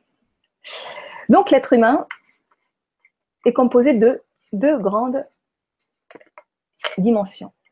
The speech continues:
Il y a donc une dimension matière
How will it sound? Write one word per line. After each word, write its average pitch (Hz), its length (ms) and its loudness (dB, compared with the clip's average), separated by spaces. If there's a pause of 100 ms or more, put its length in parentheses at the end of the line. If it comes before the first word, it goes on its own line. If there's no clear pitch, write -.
(420)
Il 190 160 -6
y 208 40 4
a 196 60 4
donc 196 340 -6 (440)
une 226 140 -2
dimension 196 720 -6 (320)
matière 254 680 -6